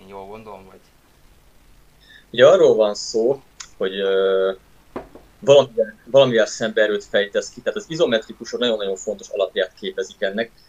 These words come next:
Speaker 2: de inkább úgy mondanám, hogy az úgynevezett, ö, pozicionális izometrikusok, tehát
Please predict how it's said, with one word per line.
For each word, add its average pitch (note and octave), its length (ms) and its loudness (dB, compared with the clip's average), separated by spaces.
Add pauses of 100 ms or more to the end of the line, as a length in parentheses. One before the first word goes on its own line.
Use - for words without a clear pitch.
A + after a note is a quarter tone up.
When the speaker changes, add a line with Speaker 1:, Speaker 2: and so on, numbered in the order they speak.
(120)
Speaker 2:
de A2 80 -4
inkább B2 300 -2
úgy B2+ 100 -2
mondanám, G#2+ 280 -4
hogy G#2 80 -12
az - 80 -20
úgynevezett, G#2 540 -2 (280)
ö, G#2 360 2 (100)
pozicionális G2+ 840 -4
izometrikusok, G2+ 800 -6
tehát - 180 -4